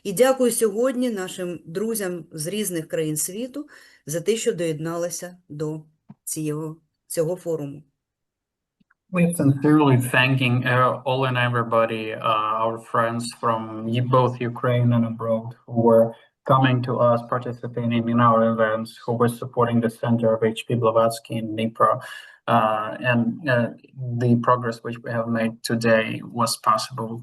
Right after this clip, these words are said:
Speaker 2: thanks to you.
Speaker 1: І сьогодні, в день народження Олени Петрівни Блаватської, будинок теж живе, музейний центр працює, і, е,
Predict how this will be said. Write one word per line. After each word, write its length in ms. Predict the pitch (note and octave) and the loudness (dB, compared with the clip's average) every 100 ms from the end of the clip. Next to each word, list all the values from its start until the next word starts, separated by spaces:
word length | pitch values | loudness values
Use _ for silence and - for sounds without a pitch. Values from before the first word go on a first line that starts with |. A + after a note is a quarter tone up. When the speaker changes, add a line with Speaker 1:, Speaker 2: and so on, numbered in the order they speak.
| _ | _
Speaker 2:
thanks 240 | A#2 A2+ - | -4 -4 -8
to 140 | A#2 | -12
you. 200 | A2+ - - _ _ _ _ _ _ _ _ _ _ - - _ - | -12 -12 -16 _ _ _ _ _ _ _ _ _ _ -20 -20 _ -8
Speaker 1:
І 100 | A3 | -2
сьогодні, 720 | C4 B3 D#4 F4 B3 E3 E3+ _ _ - | 0 2 2 2 2 0 -4 _ _ -18
в 120 | D#3+ | -8
день 220 | F#3 A3+ | 0 0
народження 720 | G#3 G3+ G3 D#3+ D#3+ D3 C#3+ D3 | 2 2 0 0 -4 -4 -6 -8
Олени 300 | E3 F3 E3 | -6 -4 -6
Петрівни 420 | D#3+ - G#3 G3+ | -6 -4 -4 -4
Блаватської, 600 | F#3+ A3 B3 D#4 D4+ A3+ | -4 -4 -2 -2 -2 -4
будинок 440 | F#3+ G3 C4 A3+ A3 | -2 0 0 0 -4
теж 440 | G3+ G3 - - | -4 -4 -6 -14
живе, 480 | D3+ F#3 G3 C4 D4+ - _ _ _ _ - | -8 -6 2 2 2 -8 _ _ _ _ -10
музейний 480 | F#3 G3+ B3+ A3+ G#3+ | -4 4 4 4 0
центр 500 | - G3+ F3+ E3 - | 0 0 -4 -6 -4
працює, 680 | F3+ F3 B3+ C#4+ C#4+ C#4+ C#4+ _ _ - | -4 -4 -4 0 2 0 -2 _ _ -12
і, 520 | G3 G3+ G3+ G3 F#3 | -8 -6 -4 -2 0
е, 300 | F3+ E3+ E3 | 0 0 -2